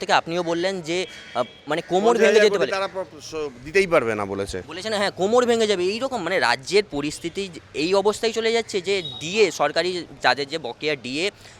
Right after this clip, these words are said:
Speaker 1: তাদের মেটান-, তো মেটাতে কোমর ভেঙে যেতে হবে।
Speaker 2: হুম, কারণ সেই টাকা তো লুটে পুটে শেষ, সেই টাকা এত মেলা করে, খেলা করে,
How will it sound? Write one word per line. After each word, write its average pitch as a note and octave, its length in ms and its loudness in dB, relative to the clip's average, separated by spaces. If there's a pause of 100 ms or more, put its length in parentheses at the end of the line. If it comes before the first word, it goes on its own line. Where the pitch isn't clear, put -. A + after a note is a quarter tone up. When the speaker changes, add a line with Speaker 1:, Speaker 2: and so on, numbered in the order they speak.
(120)
Speaker 1:
তাদের D3+ 260 2 (300)
মেটান-, D3+ 380 -4
তো G3+ 180 -2
মেটাতে G3+ 420 -2
কোমর F#3 280 -2
ভেঙে G#3+ 180 -2
যেতে A3 180 -4
হবে। F#3+ 240 -10 (320)
Speaker 2:
হুম, A3+ 320 0 (720)
কারণ A#3 440 12
সেই G#3+ 340 8
টাকা G3 420 6
তো A#3+ 600 12 (960)
লুটে F#3 380 10
পুটে A3 340 6
শেষ, A#3+ 300 12 (440)
সেই F3+ 260 6
টাকা G3 460 8
এত F#3+ 220 8
মেলা F3+ 460 8
করে, F#3+ 320 6
খেলা F3 360 10
করে, F#3+ 420 12